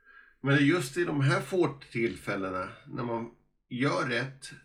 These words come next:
och kunden gör rätt som man faktiskt får den här liksom lite klappen på axeln att fan, du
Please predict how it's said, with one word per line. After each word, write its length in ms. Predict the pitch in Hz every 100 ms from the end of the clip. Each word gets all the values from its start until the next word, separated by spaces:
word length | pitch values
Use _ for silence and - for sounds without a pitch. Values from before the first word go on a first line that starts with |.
| _ _ _ -
och 260 | 127 -
kunden 760 | - 147 175 175 175 135 127 - _
gör 340 | - 110 95 -
rätt 360 | - - - _
som 260 | - 131 123
man 120 | 120
faktiskt 560 | 151 - - 107 - - _ _ _ _ _ - -
får 220 | 117 117
den 180 | 107 101
här 180 | 101
liksom 360 | 101 104 - 113
lite 240 | 110 101
klappen 520 | 113 - 117 - 110 98
på 80 |
axeln 480 | 107 101 - 107 101
att 320 | 101 101 - - _ _ _ _ _ _ _ _ _ _ _ _ _ _ _
fan, 300 | - 123 - -
du 180 | 98